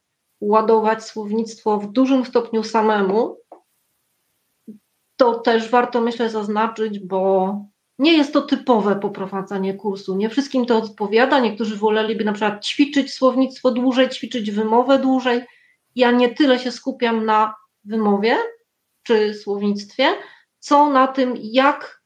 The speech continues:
to jest ułożone, jak sobie z takich mini klocków to samemu zbudować. I, i moim, moim jakby takim założeniem jest to, że po ukończeniu takiego podstawowego kursu u mnie kursant już jest w stanie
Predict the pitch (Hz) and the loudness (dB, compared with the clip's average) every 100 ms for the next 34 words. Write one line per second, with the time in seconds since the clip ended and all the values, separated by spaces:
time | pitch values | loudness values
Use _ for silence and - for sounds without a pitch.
0 | _ 247 240 240 - 214 214 240 247 214 | _ 2 2 -2 -4 -4 -2 -2 0 0
1 | 240 254 - 233 226 214 214 214 220 247 | 0 2 0 0 -2 -6 -6 -6 -2 2
2 | 254 233 233 226 226 - 240 233 - _ | 2 0 0 0 0 -4 -4 -4 -12 _
3 | _ - 247 247 240 262 247 214 208 208 | _ 0 0 2 2 4 2 -2 -4 0
4 | 202 185 175 175 - _ _ _ _ _ | 0 2 -2 -6 -8 _ _ _ _ _
5 | - 226 226 220 214 214 208 - _ _ | -4 0 0 0 0 -2 -4 -8 _ _
6 | _ 226 226 214 226 220 220 220 214 196 | _ -6 -4 0 2 4 4 2 0 -2
7 | 208 208 214 208 214 214 220 214 208 247 | 0 0 -2 -2 -4 -2 0 0 0 0
8 | 240 202 202 208 202 202 202 202 - _ | 0 -2 -2 -4 -2 0 -2 -4 -12 _
9 | _ _ - 208 202 254 226 - 220 226 | _ _ -8 -8 0 2 2 2 -2 -2
10 | 220 233 233 226 233 226 - - 233 220 | -2 -2 -2 -2 -2 -2 -4 -4 -2 -2
11 | 214 247 269 269 240 226 - 233 226 226 | 0 2 2 0 -2 -8 -6 -4 -2 -2
12 | 226 277 466 - _ 294 277 294 294 - | 0 -2 -2 -8 _ -6 0 0 0 -6
13 | _ 254 262 262 247 - - - 262 262 | _ -6 -2 -2 -4 -8 -16 0 2 2
14 | 262 269 320 | 2 2 0